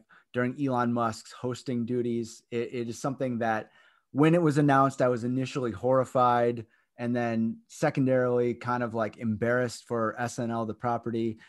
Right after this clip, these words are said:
And then I moved to, "Well, this is gonna be great. This is going to be like watching a train wreck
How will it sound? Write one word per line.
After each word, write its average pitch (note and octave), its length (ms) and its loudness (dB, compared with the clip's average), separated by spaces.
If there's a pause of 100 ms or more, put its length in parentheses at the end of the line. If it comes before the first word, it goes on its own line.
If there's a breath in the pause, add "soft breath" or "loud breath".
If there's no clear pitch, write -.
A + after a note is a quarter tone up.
(120)
And A#2+ 120 -2
then C3+ 120 0
I C3 80 0
moved C3 320 -2
to, A#2 340 -2
"Well, B2+ 260 4
this C#3+ 160 -4
is D3 80 -6
gonna B2+ 200 -2
be A2+ 100 -4
great. A2 340 -2
This A#2+ 140 -8
is C3 100 -10
going A#2+ 200 -4
to A#2 60 -4
be A#2 140 -2
like A2+ 240 -2
watching A2+ 360 -2
a G2 40 -10
train D3 420 -2
wreck A2+ 380 -2